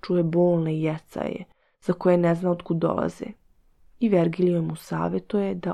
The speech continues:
odlomi granu sa drveta, pa će mu biti jasno. Dante učini kako ga je mentor posavjetovao i drvo viknu:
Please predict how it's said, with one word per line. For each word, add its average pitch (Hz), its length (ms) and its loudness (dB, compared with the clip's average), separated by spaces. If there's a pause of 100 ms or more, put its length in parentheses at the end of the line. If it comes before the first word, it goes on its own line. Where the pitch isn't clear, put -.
odlomi 185 480 2
granu 180 560 0 (180)
sa 165 140 -2
drveta, 190 560 0 (380)
pa 170 120 -2
će 170 160 -6
mu 160 140 -2
biti 160 260 -8
jasno. - 420 -10 (440)
Dante 170 440 -2
učini 165 420 -4
kako 165 240 -8
ga 175 140 -8
je 165 60 -2
mentor 165 360 -2
posavjetovao 202 960 -2 (260)
i 214 140 4
drvo 160 240 0
viknu: - 480 -10